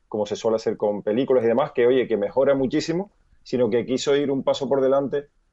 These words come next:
y ofrecerlo en sonido espacial, lo cual me parece también un, un esfuerzo por parte de los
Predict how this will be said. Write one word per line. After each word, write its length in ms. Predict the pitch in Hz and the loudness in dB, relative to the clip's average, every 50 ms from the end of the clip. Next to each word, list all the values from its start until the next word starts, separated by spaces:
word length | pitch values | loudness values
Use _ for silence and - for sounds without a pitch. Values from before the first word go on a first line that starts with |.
| _ _ _ _ _ - | _ _ _ _ _ -8
y 240 | 123 117 113 110 | -6 -4 -2 0
ofrecerlo 840 | 113 104 - 104 98 - - 123 123 113 127 131 131 135 135 - - | -2 -2 -4 -6 -6 0 2 2 2 4 2 2 4 2 2 0 -2
en 480 | - 117 110 107 104 104 101 98 98 92 | -6 -8 -8 -8 -10 -10 -12 -12 -12 -12
sonido 340 | - - 104 101 107 110 113 | -8 -6 -4 -4 -2 -4 -4
espacial, 460 | - - 101 - - 117 107 92 87 | -4 -8 -10 -6 -4 -2 -2 -2 -4
lo 120 | 90 87 | -6 -6
cual 160 | 82 101 98 | -6 -6 -4
me 100 | 101 107 | -4 -4
parece 300 | 104 107 107 104 - 113 | -2 -2 -2 -2 -2 -2
también 340 | 107 107 107 104 110 113 113 | -2 -2 0 0 0 0 -2
un, 420 | 117 113 110 113 113 110 104 98 90 - - - - - _ - | -2 -4 -4 -4 -4 -6 -8 -10 -12 -16 -20 -20 -20 -20 _ -8
un 140 | 131 123 123 | -4 -2 -2
esfuerzo 460 | 117 - - 127 127 123 - 131 107 | -2 0 2 2 2 2 0 -2 0
por 160 | 110 123 104 | 0 0 0
parte 300 | 117 120 113 - 127 123 | 0 -2 -2 0 0 0
de 100 | 120 120 | 2 2
los 360 | 117 117 113 113 110 104 - | 2 2 2 0 0 -2 -4